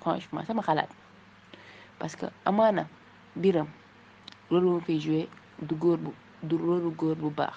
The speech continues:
Ok, ça on le sait. Mais Dior jigéen la. Dafa war a sàmm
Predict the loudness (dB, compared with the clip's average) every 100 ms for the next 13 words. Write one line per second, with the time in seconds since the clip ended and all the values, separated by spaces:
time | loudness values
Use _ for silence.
0 | -10 -10 -10 -12 -6 -2 0 0 -2 -6
1 | -10 -20 -20 -20 -20 -20 -20 -20 -20 -20
2 | -2 0 0 2 2 0 -6 -2 -2 -2
3 | -8 -14 -20 -20 -20 -20 -20 -20 -8 -4
4 | 2 4 4 2 -2 -4 -4